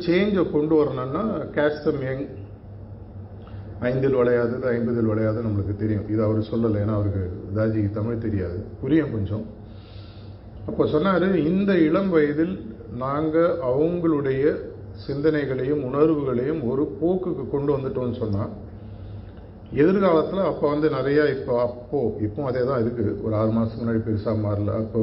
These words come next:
இருக்கக்கூடிய ட்ரக் அப்யூஸ், சப்ஸ்டன்ஸ் அப்யூஸ், டிஸ்ட்ராக்ஷன், இந்த ஐ டி, சோஷியல் மீடியா, மொபைல், இதுல வரக்கூடிய டிஸ்ட்ராக்ஷன்,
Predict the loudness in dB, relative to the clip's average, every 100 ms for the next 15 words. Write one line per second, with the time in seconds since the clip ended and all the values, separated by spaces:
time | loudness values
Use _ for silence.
0 | 2 2 -2 -4 -2 0 2 2 2 0
1 | 0 2 0 -2 -8 -12 -14 -16 -16 -18
2 | -18 -18 -16 -14 -2 -2 0 2 2 0
3 | -2 0 0 0 -4 -10 -12 -14 -14 -14
4 | -14 -16 -14 -6 -4 -4 2 2 2 0
5 | -2 -2 0 0 0 -2 -4 -8 -6 0
6 | 2 2 0 0 2 4 2 -2 -4 -2
7 | -2 0 0 0 0 0 0 0 0 0
8 | 2 2 0 -2 -2 0 4 2 2 0
9 | 0 0 0 -2 -2 -4 -6